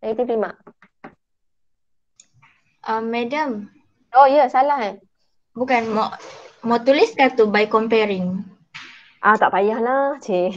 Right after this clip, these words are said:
Speaker 1: <laughs> rajin tulis, tak apa. Tak, tak tulis pun tak apa. Kalau madam kan, madam ma-, memang malas nak tulis by comparing tu, madam letak macam ni je. Tiga
Speaker 2: Oh,
Speaker 1: titik
Speaker 2: jadi
Speaker 1: je.
Speaker 2: dia ada
Speaker 1: Apa maksud dia?
Speaker 2: markah kan?
Speaker 1: Eh, tak ada. Ayat-ayat tu tak ada markah sangat lah matematik.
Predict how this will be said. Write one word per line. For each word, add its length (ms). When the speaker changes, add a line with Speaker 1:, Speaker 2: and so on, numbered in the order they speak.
Speaker 1:
<laughs> 180
rajin 320
tulis, 400
tak 160
apa. 140
Tak, 320
tak 180
tulis 240
pun 160
tak 240
apa. 320
Kalau 240
madam 320
kan, 240
madam 320
ma-, 160
memang 240
malas 320
nak 160
tulis 240
by 160
comparing 480
tu, 80
madam 320
letak 160
macam 240
ni 160
je. 140
Tiga 240
Speaker 2:
Oh, 80
Speaker 1:
titik 80
Speaker 2:
jadi 80
Speaker 1:
je. 0
Speaker 2:
dia 160
ada 160
Speaker 1:
Apa 160
maksud 320
dia? 160
Speaker 2:
markah 160
kan? 120
Speaker 1:
Eh, 120
tak 240
ada. 400
Ayat-ayat 520
tu 100
tak 140
ada 80
markah 280
sangat 220
lah 120
matematik. 500